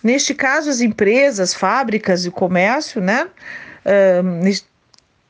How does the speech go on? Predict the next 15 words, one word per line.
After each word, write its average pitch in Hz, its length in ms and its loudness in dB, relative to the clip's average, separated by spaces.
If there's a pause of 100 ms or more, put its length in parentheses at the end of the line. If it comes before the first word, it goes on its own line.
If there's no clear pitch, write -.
(200)
neste 196 260 0
caso 226 340 -2
do 196 100 -2
coronavírus, 202 1040 2
as 190 240 -2
empresas, 208 640 0
as 175 220 -2
fábricas, 196 600 -2
o 180 40 -6
comércio 185 500 -2
tiveram 226 340 0
que 226 140 -2
encerrar 226 400 0
suas 214 180 -6
atividades 196 880 -2